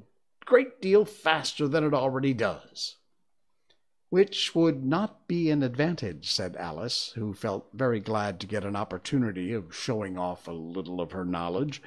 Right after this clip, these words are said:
"Uh, just think of what work it would make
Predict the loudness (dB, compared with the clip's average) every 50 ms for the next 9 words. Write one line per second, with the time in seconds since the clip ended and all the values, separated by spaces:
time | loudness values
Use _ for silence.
0 | -20 -20 -18 -18 -18 -18 -20 -20 -20 -6 _ -2 -2 0 2 2 2 2 2 0
1 | 2 2 2 4 2 2 2 2 -2 -8 -10 -6 0 0 0 2 0 -4 0 4
2 | 6 6 6 6 4 0 -4 -4 -4 -6 -6 -6 -4 -4 -4 -4 -6